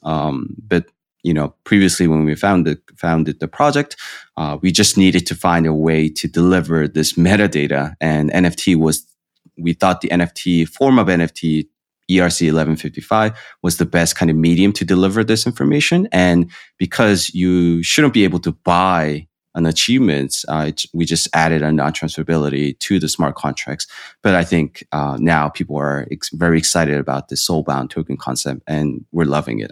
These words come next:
also. Um, and, uh, and I mentioned that, you know, we allow people to prove what they did on chain, but, you know, by making users' action into, like, credentials, uh, we can now start to formulate, like, high dimensional understanding around the users.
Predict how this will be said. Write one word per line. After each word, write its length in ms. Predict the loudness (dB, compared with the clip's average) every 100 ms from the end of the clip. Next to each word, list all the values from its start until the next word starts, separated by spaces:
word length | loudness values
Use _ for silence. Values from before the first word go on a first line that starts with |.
| -14 -10
also. 380 | -8 -8 -10 -18 -20 -20 -8
Um, 440 | 0 4 4 2 -2 _
and, 340 | 0 2 2 -2 _ -20 _ _ _ -6
uh, 400 | -4 -2 -4 -6 -10 -4
and 340 | 0 2 2
I 80 | 2
mentioned 340 | 4 4 4 4
that, 200 | 2 0
you 100 | -2
know, 140 | 0
we 140 | 2 2
allow 200 | 4 2
people 260 | -2 -8
to 100 | -8
prove 200 | -8 -4
what 140 | -4 -2
they 100 | -2
did 140 | 0
on 140 | -2
chain, 380 | -2 0 2 2
but, 200 | 0 -4 -2
you 80 | 0
know, 160 | 0
by 240 | 0 2 4
making 400 | 4 4 4 4
users' 400 | 4 4 0 0
action 340 | 0 0 0
into, 320 | 0 -2 0
like, 200 | 0 0
credentials, 840 | -2 -2 0 0 2 2 2 -2 -4
uh, 180 | -2 0
we 60 | 2
can 180 | 4 4
now 220 | 4 2
start 260 | 0 -2 -4
to 60 |
formulate, 460 | -4 0 0 0 -2
like, 160 | -4
high 160 | -2 -2
dimensional 540 | 0 -2 -2 -4 -4
understanding 520 | -2 -2 -2 -2 -2 -4
around 300 | -4 -4 -6
the 120 | -8
users. 540 | -10 -10 -10 -12 -12